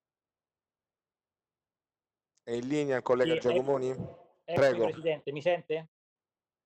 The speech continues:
Speaker 1: Sì, la sentiamo. Prego.
Speaker 2: Grazie, Presidente, grazie, Direttore. Ma devo dire che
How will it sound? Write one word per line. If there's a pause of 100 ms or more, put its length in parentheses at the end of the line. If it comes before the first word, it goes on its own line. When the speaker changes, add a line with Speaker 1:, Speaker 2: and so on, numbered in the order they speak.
(1500)
Speaker 1:
Sì,
la
sentiamo.
Prego.
Speaker 2:
Grazie,
Presidente,
grazie,
Direttore. (220)
Ma
devo
dire
che